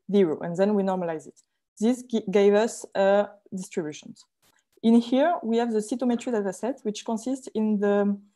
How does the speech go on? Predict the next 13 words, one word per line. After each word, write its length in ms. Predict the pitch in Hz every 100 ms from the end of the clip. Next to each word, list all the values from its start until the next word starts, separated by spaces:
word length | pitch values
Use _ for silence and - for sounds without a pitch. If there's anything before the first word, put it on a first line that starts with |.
| _ _ 196
a 60 |
flow 340 | 196 - 294 240
of 60 |
cytometry, 640 | - 254 247 220 202 - 311 - _ _ _ _ _ _ _ _ _ _ - 196
a 80 |
flow 280 | 196 233 233
of 80 | 208
cytometry, 640 | - 208 208 185 175 254 262
sorry, 320 | 220 208 277 _ _ _
projected 440 | 220 214 214 262 233
in 120 | 220
dimension 420 | 208 208 208 196
two. 220 | - 165